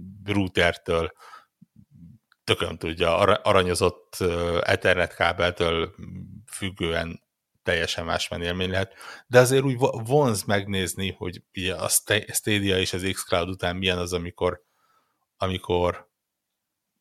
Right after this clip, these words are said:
hogy mondjam, nem akár szó szerint, akár idézőjelesen egy konzolos élményt kapsz a felhőből,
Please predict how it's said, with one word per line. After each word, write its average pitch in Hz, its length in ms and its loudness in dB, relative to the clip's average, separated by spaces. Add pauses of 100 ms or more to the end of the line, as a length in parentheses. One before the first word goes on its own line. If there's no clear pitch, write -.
(600)
hogy 101 160 -2
mondjam, 90 420 -4
nem 107 560 0 (1600)
akár 101 380 4
szó 110 260 2
szerint, 98 360 0
akár 95 320 2
idézőjelesen 92 840 0
egy 90 180 -8
konzolos 92 580 2
élményt 90 480 0
kapsz - 320 0
a 92 60 -4
felhőből, 92 800 0